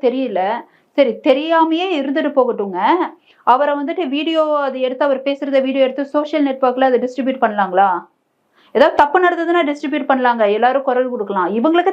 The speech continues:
தெரியல, இக்னோரன்ஸ். அதை பண்ணியிருக்காங்கன்னா அது டிஃபமேஷன் கேஸ் இல்ல. நியாயப்படி வந்துட்டு காவல்துறை இந்த நடத்துனர் மேல ஆக்ஷன் எடுத்திருக்கணுங்க. வீடியோ எடுத்து இந்த மாதிரிலாம் விட்டுறதுக்கு இதுதான் நடந்திருக்கணும்.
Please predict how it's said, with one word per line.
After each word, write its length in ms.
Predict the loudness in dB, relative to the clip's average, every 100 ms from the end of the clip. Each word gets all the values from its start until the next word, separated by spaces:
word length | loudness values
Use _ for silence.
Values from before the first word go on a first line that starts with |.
| 2
தெரியல, 500 | 2 2 0 0 0
இக்னோரன்ஸ். 920 | -2 -2 0 2 0 -2 -4 -6 -6 _ _ -20 -2
அதை 260 | 2 4 4 4
பண்ணியிருக்காங்கன்னா 500 | 2 2 2 2 2
அது 160 | 0 -2
டிஃபமேஷன் 560 | -2 -2 -2 -2 0
கேஸ் 260 | 2 2 0
இல்ல. 340 | -2 0 0 -6 _ _ _ 2
நியாயப்படி 440 | 4 4 2 2
வந்துட்டு 260 | 4 2 0
காவல்துறை 960 | 2 0 0 -8 -8 -6 -6 -6 -10 _ _ -4
இந்த 640 | 4 6 6 4 4 2 0
நடத்துனர் 480 | -2 0 0 0 0
மேல 260 | 2 2
ஆக்ஷன் 440 | 4 0 -2 -2 -2
எடுத்திருக்கணுங்க. 560 | 0 -2 -2 -6 -6 -10 -20 _ -20 -20 -8
வீடியோ 380 | 2 2 4 4
எடுத்து 260 | 2 0 -2
இந்த 120 | -2
மாதிரிலாம் 360 | -2 0 0 0
விட்டுறதுக்கு 480 | -4 -4 -2 -2
இதுதான் 460 | 0 2 4 2 2
நடந்திருக்கணும். 580 | -2 -2 -4 -6 -12